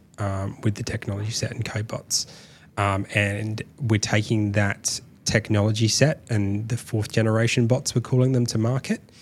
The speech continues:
Um, so we got a, we got a lot of good feedback from the market when we launched the third generation bots with Codebots, and everyone said, "This is fantastic. I love what it can do, but can I use this technology set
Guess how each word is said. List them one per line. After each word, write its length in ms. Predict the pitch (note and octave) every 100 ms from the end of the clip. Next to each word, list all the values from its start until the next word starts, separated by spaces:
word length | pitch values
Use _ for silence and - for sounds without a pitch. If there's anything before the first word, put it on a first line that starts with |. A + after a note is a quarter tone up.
| - - - -
Um, 320 | G#2 G2+ G#2
so 160 | - B2
we 120 | B2+
got 100 | F3+
a, 180 | C#3+ - - - - - -
we 220 | D#3 D3
got 120 | D3+
a 40 |
lot 160 | B2 A#2+
of 60 | A2+
good 160 | G#2+
feedback 380 | - G#2+ G#2+ A2+
from 80 | -
the 40 | A2
market 340 | G#2 A2+ C3+
when 120 | A2+
we 140 | G#2+ G#2+
launched 440 | B2 A#2 A#2 -
the 100 | A#2
third 220 | - G#2+
generation 520 | G#2+ A2 A2 G#2+ - A2
bots 280 | A#2 C3
with 160 | - A#2+
Codebots, 580 | - B2+ B2+ G3 - - - - - -
and 100 | A#2
everyone 260 | A2+ A#2
said, 200 | A2 G#2+
"This 180 | B2 D3
is 100 | A2
fantastic. 600 | - G2 - G#2+ - -
I 40 |
love 360 | G2+ G#2+ C#3 B2
what 100 | A2+
it 80 | A2
can 160 | - G2+
do, 280 | G2+ F#2+ G2 - - -
but 500 | C3 A2+ C#3 G2+ - - - - -
can 400 | - - C#3+ C3+ -
I 100 | B2+
use 360 | A#2 A2 G#2 G2
this 160 | G#2+ -
technology 540 | - - G#2 G#2 G#2+
set 360 | - - -